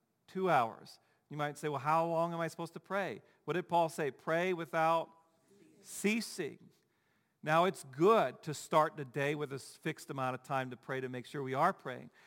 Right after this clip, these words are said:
But I need to, throughout the day, I need to pause at various points and say, "Lord, help me. Help me." Even when things are, are going great, I need to, "Help me, Lord. Help me through this," praying constantly.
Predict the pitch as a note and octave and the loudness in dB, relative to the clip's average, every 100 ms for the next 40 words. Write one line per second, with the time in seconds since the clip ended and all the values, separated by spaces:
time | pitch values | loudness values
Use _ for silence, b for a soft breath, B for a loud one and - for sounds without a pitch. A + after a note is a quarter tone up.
0 | B - D#3 F3+ B3 G#3+ F3 D3 - D3+ | B 0 4 4 2 -2 -2 -2 -4 -4
1 | C#3+ C#3+ A3 - G3+ G3 G#3 G3 D3 C#3+ | 4 4 4 0 -4 0 2 2 0 -2
2 | D#3 C#3+ - E3+ F#3+ G3 B2+ C#3+ C#3+ D3 | -8 -10 -8 0 2 2 0 -6 -4 0
3 | F3+ E3+ - E3+ F3+ D3+ C#3 C#3+ C3 F#3 | 0 -2 -4 -4 -4 -8 -10 -8 -6 -8
4 | C3+ C#3+ G3 B2+ A#2 _ b b b - | -4 -4 -4 -12 -20 _ b b b -2
5 | E3+ G#3 D3+ B2+ b - A#3 D#4 D#4 C#4+ | 0 0 -4 -12 b -4 -2 0 -2 -2
6 | C4+ B3+ B3 A3 A#3 A3+ G3+ E3 - G3+ | -2 -4 -4 2 4 4 2 -4 0 2
7 | G#3+ A3 F3 G#3+ B3+ - - E3 F#3 E3 | 2 0 4 4 4 -4 -8 -4 -4 -4
8 | C#3+ - b b b - D#3+ A#3 G3+ C3 | -6 -8 b b b -4 0 0 0 -6
9 | G#2+ F2+ _ b _ D#3+ G#3 G3 F3+ - | -6 -10 _ b _ 2 2 4 -4 -4
10 | F3+ B2+ A#2+ - E3 F#3 F3+ - F#3+ G#3+ | -4 -4 -10 -6 0 0 0 -4 -2 -2
11 | - D#3+ - B2 | -4 -12 -10 -12